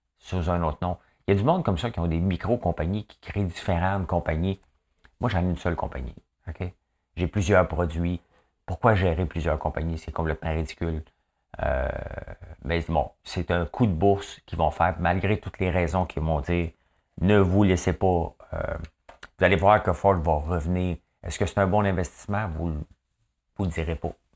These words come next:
Ok ? <laughs> Je fais pas de recommandations. Mais non,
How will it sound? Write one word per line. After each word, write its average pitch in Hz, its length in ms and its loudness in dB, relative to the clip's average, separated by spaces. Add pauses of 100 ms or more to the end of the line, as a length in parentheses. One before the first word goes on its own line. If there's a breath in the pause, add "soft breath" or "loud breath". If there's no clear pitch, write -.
(160)
Ok ? 87 280 -6
<laughs> 101 120 0 (1040 soft breath)
Je - 40 -12
fais 117 100 4
pas 135 120 6
de 117 80 8
recommandations. 87 640 4 (320)
Mais 98 240 4
non, - 80 -2